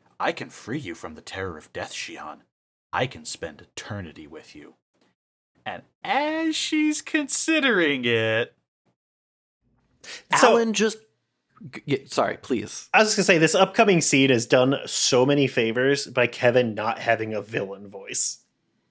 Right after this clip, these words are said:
Speaker 3: Mm-hmm. Absolutely. That goes for both language versions that we've, that we played.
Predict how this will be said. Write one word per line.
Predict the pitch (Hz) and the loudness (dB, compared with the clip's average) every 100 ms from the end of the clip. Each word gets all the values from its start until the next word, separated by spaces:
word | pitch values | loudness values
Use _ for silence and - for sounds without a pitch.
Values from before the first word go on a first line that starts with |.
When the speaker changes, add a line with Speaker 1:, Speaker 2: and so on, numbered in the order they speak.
| - | -6
Speaker 3:
Mm-hmm. | 127 120 135 147 _ _ _ _ - | -4 -2 -4 -6 _ _ _ _ -2
Absolutely. | 127 131 131 104 95 95 98 _ _ - - _ _ _ _ _ | -2 0 0 0 -2 -4 -8 _ _ -20 -20 _ _ _ _ _
That | 123 131 127 | -2 0 2
goes | 127 117 | 0 0
for | - 117 104 | -2 -2 -2
both | - 104 - - _ | -2 -4 -4 -14 _
language | 110 92 95 98 | -8 -6 -6 -8
versions | 104 98 104 104 - | -6 -8 -8 -10 -8
that | 95 101 | -8 -8
we've, | 95 - - _ | -12 -12 -20 _
that | - 95 | -6 -4
we | 92 | -6
played. | - 101 - | -6 -4 -4